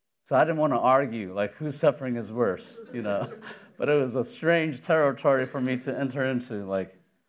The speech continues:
"Okay, you, you just take that up with Jesus, <laughs> all right?" The infinitely close Son of God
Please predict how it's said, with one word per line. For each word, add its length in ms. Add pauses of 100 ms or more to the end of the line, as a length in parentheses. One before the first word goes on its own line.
(760)
"Okay, 300
you, 260
you 100
just 200
take 160
that 160
up 140
with 120
Jesus, 520
<laughs> 120
all 80
right?" 400 (1400)
The 280
infinitely 880
close 760
Son 300
of 160
God 600